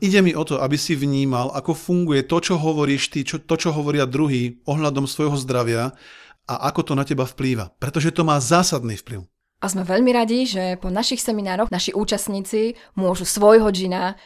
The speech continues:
Speaker 2: využívať lepšie v svoj prospech.
Speaker 1: Áno, to znamená, že to svoje podvedomie dokážu využívať tak,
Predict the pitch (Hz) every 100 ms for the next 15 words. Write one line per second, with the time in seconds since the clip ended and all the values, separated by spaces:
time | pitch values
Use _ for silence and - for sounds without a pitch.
0 | _ 190 185 175 180 170 180 - 175 165
1 | - 196 175 170 165 156 160 - 226 240
2 | 160 175 185 165 165 156 185 151 196 196
3 | 185 139 131 139 156 143 139 160 160 185
4 | 156 - - 120 139